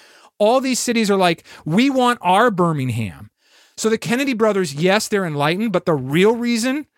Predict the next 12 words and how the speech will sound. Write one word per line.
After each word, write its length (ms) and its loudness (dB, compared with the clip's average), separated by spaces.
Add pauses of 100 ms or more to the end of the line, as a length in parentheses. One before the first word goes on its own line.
(220)
the 180 2
real 440 2
reason 400 -2
that 140 -4
they 60 -2
decide 360 -2
to, 100 -8
to 200 -6
back 300 -2
civil 220 -2
rights 280 -2
legislation, 680 -4